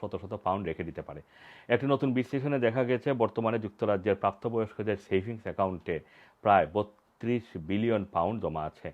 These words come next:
এসব অ্যাকাউন্ট থেকে এক শতাংশ বা তার কম ইন্টারেস্ট আয় করা হয়। এরই মধ্যে চব্বিশ দশমিক পাঁচ বিলিয়ন পাউন্ড এমন ব্যক্তিদের অ্যাকাউন্টে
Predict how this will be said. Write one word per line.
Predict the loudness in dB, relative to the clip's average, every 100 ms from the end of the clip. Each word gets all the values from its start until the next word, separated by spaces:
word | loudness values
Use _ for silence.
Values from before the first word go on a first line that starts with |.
| -16 -20 -2
এসব | 0 2 2
অ্যাকাউন্ট | 4 2 0 -4
থেকে | -4
এক | -2 -4 -4
শতাংশ | -6 -6 -4
বা | -2
তার | 0 -2
কম | 0 -2
ইন্টারেস্ট | -2 -4 -2 -4 -6 -16 _
আয় | -2 -2
করা | 0 -2
হয়। | 0 -4 -6 -18 -20 0
এরই | 2 4
মধ্যে | 2 -2 -2 -2
চব্বিশ | 0 -2 -2 -4
দশমিক | -4 -4
পাঁচ | 0 0 0 -6
বিলিয়ন | -4 -4 -2
পাউন্ড | 0 2 0 -6 -4
এমন | -2 -2 -2
ব্যক্তিদের | -4 -4 -2 0
অ্যাকাউন্টে | 0 -2 -4 -2 -4